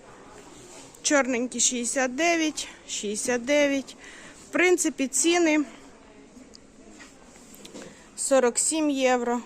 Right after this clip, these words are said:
приблизно сорок, п'ятдесят євро коштують.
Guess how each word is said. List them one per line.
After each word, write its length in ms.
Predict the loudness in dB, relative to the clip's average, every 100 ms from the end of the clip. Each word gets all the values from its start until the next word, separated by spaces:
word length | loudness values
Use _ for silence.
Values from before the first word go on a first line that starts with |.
| -6
приблизно 480 | -4 0 0 2 0
сорок, 400 | 2 2 2 2 -2
п'ятдесят 440 | -4 -2 0 0 0
євро 320 | -4 -2 -4
коштують. 680 | -2 -2 -2 -4 -4 -4 -8